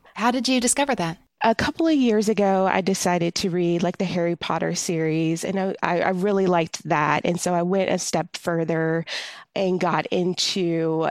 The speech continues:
Speaker 2: things like Slay. I really enjoyed Slay. The House on the Cerulean Sea, I enjoyed that. So that's more so more recent reads.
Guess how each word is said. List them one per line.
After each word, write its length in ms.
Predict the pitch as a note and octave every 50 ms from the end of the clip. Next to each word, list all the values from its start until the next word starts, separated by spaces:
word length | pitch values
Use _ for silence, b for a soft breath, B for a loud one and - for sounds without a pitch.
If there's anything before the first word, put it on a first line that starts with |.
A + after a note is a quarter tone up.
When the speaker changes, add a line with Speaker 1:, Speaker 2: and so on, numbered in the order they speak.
| - -
Speaker 2:
things 520 | - - - G3 F3+ E3+ F3+ E3+ - - - -
like 180 | G3+ F#3+ F3+ -
Slay. 760 | - - - - A3+ A3 G3+ G3+ G3 G3 F#3+ G3 G3 G3
I 100 | - -
really 360 | F#3 F3 F#3 F#3+ F#3+ F#3+ F#3 F3+
enjoyed 420 | F3+ E3+ E3+ F3 F3+ F3 F3 -
Slay. 800 | - - - F3+ F3+ F3 E3+ E3+ E3+ E3 E3 E3 E3+ E3+ F3 -
The 140 | - F3 G#3
House 300 | F3+ E3 F#3+ F#3+ F#3+ -
on 100 | G3+ G3
the 140 | F#3+ F#3 F#3
Cerulean 640 | F#3 - - F#3+ F#3 F#3 F#3 F#3 F3 F3 F3+ F3+
Sea, 580 | F#3 - - F#3 E3+ E3 E3+ E3 E3 E3 E3 E3
I 160 | - - D#3+
enjoyed 500 | E3+ E3+ E3 E3 D#3+ E3+ E3 E3+ D#3+ D#3
that. 480 | D#3+ E3 D3+ D3 D3 D3 D3+ - - -
So 140 | - E3+ F3
that's 260 | E3 E3 E3 - -
more 220 | F3 D#3+ D#3+ E3
so 340 | - - E3 D#3 D3+ D#3+ - -
more 240 | - E3 E3 D#3+ D#3
recent 440 | D3+ E3 E3 E3 - - D#3+ - -
reads. 480 | - D#3+ D#3+ D#3 D#3+ - D#3 - -